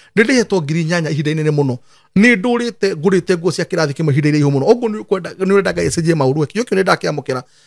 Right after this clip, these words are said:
Bado no ũtũme sadaka, ndũgirĩtio. Namba yakwa nĩ zero seven two six, six nine,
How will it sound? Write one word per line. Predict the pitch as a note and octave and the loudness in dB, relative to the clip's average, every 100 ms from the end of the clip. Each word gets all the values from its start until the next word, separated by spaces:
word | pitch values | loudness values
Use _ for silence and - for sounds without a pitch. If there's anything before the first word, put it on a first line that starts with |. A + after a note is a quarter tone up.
| _ | _
Bado | F3+ F#3 | 0 2
no | F3 | 2
ũtũme | D#3 F3+ | 0 -4
sadaka, | D#3 D#3 F3 F3 E3+ - _ C#3 | -4 -4 -4 -4 -6 -10 _ -2
ndũgirĩtio. | C#3 D#3 C#3 B2+ A#2 A#2 _ _ - | 2 4 2 0 -6 -12 _ _ -4
Namba | E3 F3 A#3 | -2 2 2
yakwa | A#3 G#3 F#3+ | 2 0 -2
nĩ | |
zero | E3 | -2
seven | D3 C#3+ | -4 -4
two | C#3 B2+ | -4 -4
six, | D3+ - - _ _ _ _ _ _ _ _ _ _ | -4 -6 -10 _ _ _ _ _ _ _ _ _ _
six | - - - G#3+ - - - | -14 -8 0 0 0 -4 -2
nine, | D#3 B2+ G2+ | 0 0 -2